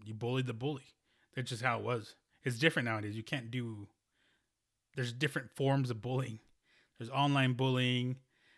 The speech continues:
um, cyberbullying is what they call it, physical bullying, mental bullying. So there's so many different bullyings.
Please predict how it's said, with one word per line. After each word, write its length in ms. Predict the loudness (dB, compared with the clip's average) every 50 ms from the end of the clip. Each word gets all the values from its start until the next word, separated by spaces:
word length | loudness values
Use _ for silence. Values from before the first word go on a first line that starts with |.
| _ _ _
um, 340 | -6 -6 -4 -4 -4 -4 -4
cyberbullying 720 | 0 4 6 6 6 4 2 2 2 4 4 4 4 4 2
is 80 | 2
what 100 | 0 -2
they 80 | -4 -4
call 360 | -4 0 2 4 4 4 4
it, 180 | 4 2 0 -4 -10 _ _ _ _ _ _ -2
physical 320 | 0 2 2 2 0 -2
bullying, 380 | -2 0 0 2 2 2 2 2
mental 300 | 2 2 0 0 -2 -4
bullying. 420 | -2 -2 -2 -2 0 0 0 -2
So 140 | -2 -2 -2
there's 100 | -4 -2
so 80 | -2 -2
many 160 | -2 -2 0
different 440 | -2 -2 -2 -4 -6 -8 -12 -8 -2
bullyings. 880 | 0 0 2 2 0 -2 -4 -4 -2 -2 -2 -2 -2 -4 -8 -12 -16